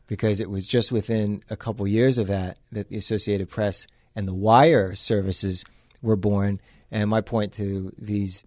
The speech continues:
newcomers and interviewees is that there's really a straight line from that idea,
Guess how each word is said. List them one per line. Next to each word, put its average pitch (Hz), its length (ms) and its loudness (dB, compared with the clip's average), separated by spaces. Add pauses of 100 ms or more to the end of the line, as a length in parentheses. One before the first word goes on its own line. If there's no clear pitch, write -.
(120)
newcomers 104 680 -2
and 98 120 -4
interviewees 95 680 -2 (360)
is 98 380 -4
that 95 300 -4
there's 104 340 -8
really 101 220 0
a 95 80 -6
straight 101 320 -2
line 98 360 -4 (380)
from 95 640 -6
that 110 280 0
idea, 104 560 2